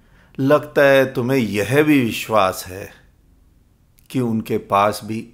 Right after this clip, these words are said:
इस प्रश्न का उत्तर नहीं है। विश्वास ही है, विश्वास ही तो तुम करते हो। मंदिरों मस्जिदों में, गिरजे गुरुद्वारों में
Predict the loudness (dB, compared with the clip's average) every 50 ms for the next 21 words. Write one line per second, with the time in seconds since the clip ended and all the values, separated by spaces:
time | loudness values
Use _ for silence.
0 | 0 2 2 2 0 -4 -10 -16 _ -6 -6 -6 -6 -8 -10 -8 -4 -4 -4 -4
1 | -6 -10 -14 -14 -14 -14 -14 -16 -16 -18 -18 -20 -20 -20 _ _ _ _ _ _
2 | _ _ _ _ _ _ _ _ _ _ _ _ _ _ _ _ _ _ _ _
3 | _ _ _ _ _ _ _ _ _ _ _ _ _ _ _ -10 -8 -6 -6 -6
4 | -6 -4 -2 0 0 -2 -2 -6 -6 -6 -6 -6 -4 -4 -6 -6 -8 -10 -14 -20
5 | -20 _ _ _ _ _ _ _ _ _ _ _ _ _ _ _ _ _ _ _
6 | _ _ _ _ _ -8 -4 -4 -4 -2 0 2 2 2 2 2 -2 -6 -4 -6
7 | -6 -6 -6 -8 -8 -6 -6 -8 -8 -8 -8 -8 -8 -8 -8 -10 -14 -18 _ _
8 | _ _ _ _ _ _ _ _ _ _ _ _ _ _ _ _ _ _ _ _
9 | _ _ _ _ -6 -2 0 0 0 2 0 2 4 4 2 2 2 -2 -2 -2
10 | -4 -4 -2 -2 -2 -2 -2 -6 -8 -10 -12 -18 -20 _ _ -14 -8 -4 -2 -2
11 | -2 0 0 -2 0 0 -2 -4 -6 -6 -8 -8 -8 -8 -10 -12 -14 -14 -16 -18